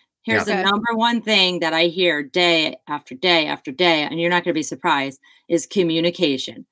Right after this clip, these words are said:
Speaker 2: Yeah.
Speaker 1: Communication,
Speaker 3: Mm-hmm.
Speaker 1: communication, communication. So the people who think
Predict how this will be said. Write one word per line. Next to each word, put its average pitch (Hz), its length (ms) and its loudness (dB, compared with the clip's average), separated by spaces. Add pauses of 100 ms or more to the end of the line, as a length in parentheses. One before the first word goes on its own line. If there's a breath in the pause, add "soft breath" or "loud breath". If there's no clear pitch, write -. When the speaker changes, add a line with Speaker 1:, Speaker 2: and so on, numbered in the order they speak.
(240 soft breath)
Speaker 2:
Yeah. 110 240 2
Speaker 1:
Communication, 208 260 2
Speaker 3:
Mm-hmm. 202 180 0 (360)
Speaker 1:
communication, 190 600 2
communication. 170 680 0
So 180 300 2
the 170 100 -2
people 254 400 0
who 226 160 -2
think 190 440 -2